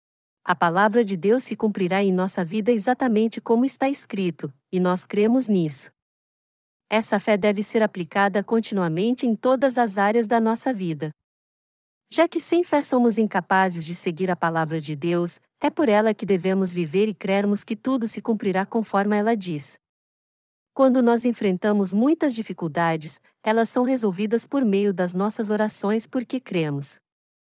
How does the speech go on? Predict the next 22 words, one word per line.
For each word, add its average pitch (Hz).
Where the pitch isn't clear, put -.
Nós 247
não 285
nos 294
deixamos 233
abater 196
em 185
meio 226
às 208
nossas 220
dificuldades 185
e -
resolvemos 196
todos 262
os 240
nossos 208
problemas 196
porque 254
cremos 226
na 226
palavra 202
de 208
Deus. 156